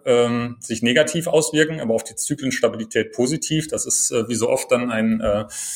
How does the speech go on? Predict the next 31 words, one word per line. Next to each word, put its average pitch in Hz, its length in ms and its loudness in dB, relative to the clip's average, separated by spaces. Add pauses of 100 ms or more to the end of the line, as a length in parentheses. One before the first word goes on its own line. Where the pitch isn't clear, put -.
(320)
eine 110 180 -2
Balancierung 113 920 4
sozusagen. 135 880 4
Ähm, 117 640 0
man 113 220 -4
kann 117 160 2
also 107 160 -2
die 110 60 0
Lebensdauer 120 560 6
verlängern, 131 600 2
äh, 120 60 -2
auf 120 220 0
Kosten 120 400 0
der 110 100 2
Energiedichte. 123 640 -4
Das 107 160 0
heißt, 110 180 0
mit - 180 -8
dreihundert 127 300 4
Wattstunden 120 380 -2
pro 107 80 -18
Kilogramm 117 440 -4
kann 110 140 -12
man 107 140 -6
auch 113 200 -6
über 120 240 2
hundert 123 300 0
Zyklen, 123 480 0
hundert, 117 280 -4
zweihundert 113 420 -4
Zyklen, 113 460 -2